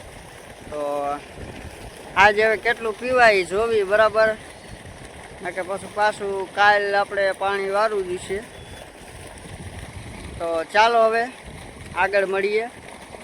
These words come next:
વિડીયોમાં નવા હોય તો સબસ્ક્રાઈબ કરતા જજો અને બીજા વીડિયો આપણા જોઈ આવજો, બરાબર. તો ચાલો આગળ મળીએ. તો હાલો દોસ્તો, આપણે વાલ કમ્પ્લીટ ચાલુ કરી વાર્યો છે. હવે વયા જઈશું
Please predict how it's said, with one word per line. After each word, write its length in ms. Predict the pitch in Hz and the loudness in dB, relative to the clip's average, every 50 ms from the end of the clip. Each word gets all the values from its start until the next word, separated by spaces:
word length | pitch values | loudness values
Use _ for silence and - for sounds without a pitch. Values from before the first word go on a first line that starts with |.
| - - | -12 -6
વિડીયોમાં 440 | 170 180 190 208 214 214 208 202 190 | -6 -4 -2 0 0 2 2 2 0
નવા 260 | 185 185 202 214 214 | 0 2 4 6 6
હોય 240 | 214 220 220 226 226 233 240 233 - - - | 6 4 4 0 -2 -4 -6 -10 -16 -14 -10
તો 100 | 180 170 | -10 -8
સબસ્ક્રાઈબ 500 | - - 196 202 190 - - 202 196 185 165 - | -6 -6 -6 -8 -8 -6 -2 -2 -2 -2 -2 -2
કરતા 320 | - 208 208 - 247 240 226 | -2 -2 -2 0 0 0 2
જજો 340 | 226 226 226 214 226 233 | 2 0 -2 0 0 2
અને 240 | 233 226 208 196 185 | 2 2 2 0 -2
બીજા 280 | 175 185 202 196 208 196 | -4 -4 -2 0 0 0
વીડિયો 300 | 190 190 185 190 190 180 | 0 -2 -2 -2 -2 -2
આપણા 340 | 175 175 190 214 226 233 214 | -2 0 0 0 0 -2 -4
જોઈ 280 | 180 170 190 214 220 | -4 -4 -2 0 2
આવજો, 400 | 220 202 185 170 156 143 139 127 120 - - - - - - - - - - | 2 2 0 0 -4 -6 -10 -12 -12 -14 -18 -20 -20 -20 -20 -20 -20 -16 -10
બરાબર. 320 | 165 170 185 190 196 196 | -6 -6 -4 -2 -2 -4
તો 200 | 185 185 190 180 | -4 -4 -8 -8
ચાલો 260 | 165 - 202 208 220 208 | -4 -2 -2 0 2 2
આગળ 320 | 202 202 202 196 190 180 | 2 2 2 0 -2 -2
મળીએ. 380 | 170 170 165 156 143 131 127 113 - - - - - - - - - - - - - - - - - - _ _ _ _ _ _ - - - - - - - - - - - | -2 -4 -4 -6 -6 -8 -10 -12 -14 -16 -18 -18 -20 -20 -20 -20 -18 -18 -18 -18 -18 -18 -18 -20 -20 -20 _ _ _ _ _ _ -20 -20 -20 -20 -20 -20 -20 -20 -20 -14 -4
તો 80 | - 143 | 0 4
હાલો 300 | 156 180 208 220 214 190 | 4 6 6 6 4 4
દોસ્તો, 520 | 190 196 196 190 - - 214 202 220 233 - - - - - - - - - - | 4 2 2 2 -2 -2 0 0 0 -2 -4 -12 -20 -20 -20 -20 -20 -20 -12 -8
આપણે 480 | 151 160 170 - 185 180 190 202 214 233 - - - - - - - - - - - - - - | -4 -4 -4 -2 -2 -2 -2 -2 -4 -6 -12 -18 -20 -20 -20 -20 -20 -20 -20 -20 -20 -18 -12 -6
વાલ 360 | 139 143 151 165 180 185 185 | 2 4 6 6 6 4 2
કમ્પ્લીટ 500 | 170 - 175 180 180 - 196 196 185 165 - | 0 -4 -8 -6 -6 -4 -2 -2 -2 -4 -2
ચાલુ 280 | - 165 165 170 175 165 | 0 0 2 2 0 -2
કરી 260 | 151 170 180 202 214 | -2 -2 0 0 2
વાર્યો 360 | 202 185 180 180 170 175 170 | 2 4 4 4 2 0 -2
છે. 160 | 165 165 175 196 208 - - - - - - - - - - - | -2 -4 -6 -6 -8 -12 -20 -20 -20 -20 -20 -20 -20 -20 -18 -12
હવે 180 | 165 165 151 160 | -8 -4 -4 -2
વયા 280 | 160 170 180 196 196 190 | 0 0 4 4 4 4
જઈશું 360 | 175 175 170 - - 170 147 | 4 2 0 -2 -4 -10 -6